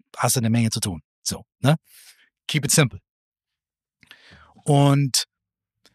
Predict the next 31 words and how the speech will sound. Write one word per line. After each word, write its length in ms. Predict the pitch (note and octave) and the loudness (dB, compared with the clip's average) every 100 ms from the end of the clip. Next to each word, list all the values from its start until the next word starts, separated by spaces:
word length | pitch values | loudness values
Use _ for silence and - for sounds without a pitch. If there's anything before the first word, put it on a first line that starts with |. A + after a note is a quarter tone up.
| _ _ | _ _
dann 400 | G#2 A2 D#3+ A3+ | -4 2 4 4
schau 240 | - E3 | 4 4
dir 200 | C#3 A#2 | 4 2
an, 300 | G#2 A2 E3+ G#3+ | 0 2 0 -2
wo 920 | A#2+ G#2+ G#2+ A#2+ E3 G3+ A3 A3 A3+ - | -6 -8 -4 0 2 4 4 4 2 -2
stehst 480 | - - C3+ D3 - | -4 -2 0 0 0
du 80 | F3 | 0
da 140 | C3+ | 0
gerade 360 | G#2+ F#2 D#2+ D2+ - _ _ _ _ _ | -2 -6 -12 -12 -18 _ _ _ _ _
auf 120 | - | -6
der 120 | - A2+ | -2 -2
Skala, 400 | - G#2 E2 D#2+ | -2 -4 -6 -4
ne? 120 | B2+ | -4
Von 420 | - A#2+ A2 G#2+ _ | 0 0 0 -2 _
Tortenstück 540 | - C#3 B2+ - C3 C3 | -4 -2 0 -2 -2 -2
nur 80 | |
ein 40 | A#2+ | 0
bisschen 220 | D#3+ D#3 | 0 0
ausgefüllt, 520 | C3 - - C3+ B2 - - | 0 -2 -2 -2 -2 -4 -16
sagen 240 | - B2+ A#2+ | -10 -6 -6
wir 80 | |
mal 60 | A#2+ | -6
von 320 | - A2+ A#2+ _ | -6 -8 -10 _
eins 340 | - C3+ B2+ | -6 -4 -4
bis 180 | - - | -4 -4
zehn. 340 | - D#3+ G#2 D#2+ - - | -2 -2 -4 -8 -20 -6
Wo 120 | - D3 | 2 2
stehst 260 | C3 A2 | 4 0
du 20 | |
da 80 | - | -2
gerade? 260 | F#2 - | -10 -16